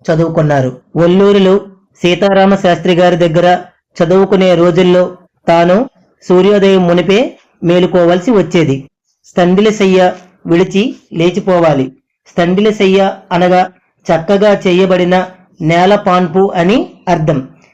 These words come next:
ఎంత బద్ధకంగా ఉండినా కాలకృత్యాలు తీర్చుకోవడం తడవగా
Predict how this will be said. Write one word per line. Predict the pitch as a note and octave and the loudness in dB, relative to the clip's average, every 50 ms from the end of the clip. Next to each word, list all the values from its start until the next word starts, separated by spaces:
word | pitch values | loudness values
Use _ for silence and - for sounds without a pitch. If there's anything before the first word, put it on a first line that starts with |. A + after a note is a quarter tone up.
| _ _ _ | _ _ _
ఎంత | E3 E3+ E3+ F#3 G3 F#3+ G#3+ | -2 -2 0 -2 0 -2 -2
బద్ధకంగా | F3+ E3 E3+ E3 D#3+ G3 G3 - G#3+ G#3 G#3 G3+ G#3 G#3 G3+ | 0 0 -2 -2 -2 -4 -2 0 0 0 2 2 2 2 2
ఉండినా | F#3+ F#3 F#3 F3+ F3+ F3+ F#3 F#3 - - - _ _ _ _ _ _ | 2 0 0 0 0 0 0 -2 -6 -14 -20 _ _ _ _ _ _
కాలకృత్యాలు | D#3+ D#3+ E3+ F#3+ G#3+ G#3+ A3 G#3 G3 - - G#3 G3+ G3 G3 | -2 0 0 0 -2 -2 -2 -6 -6 -2 0 0 2 2 0
తీర్చుకోవడం | F3+ D3+ F3+ F#3 F#3 - G#3 F#3+ - G3 F#3+ F#3 F#3 F#3 F3+ | 0 -2 -2 -4 -2 -2 -6 -2 0 0 0 2 0 -2 -2
తడవగా | E3 F3 E3 F3 F#3 F#3+ F3+ F3+ F3+ F#3+ F#3 - | -2 -2 0 0 0 0 2 0 0 0 -2 -8